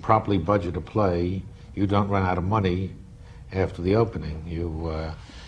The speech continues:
you have a substantial reserve there in order to, uh,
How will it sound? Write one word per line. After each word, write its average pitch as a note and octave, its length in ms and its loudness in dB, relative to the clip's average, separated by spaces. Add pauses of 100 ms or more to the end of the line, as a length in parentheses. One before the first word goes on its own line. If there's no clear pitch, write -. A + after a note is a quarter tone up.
(160)
you F#2+ 80 0
have F#2 220 2
a F2+ 40 4
substantial G2 640 2
reserve F#2+ 500 6
there F2 300 0
in F#2+ 80 0
order F#2 280 4
to, E2 580 -2
uh, E2 320 0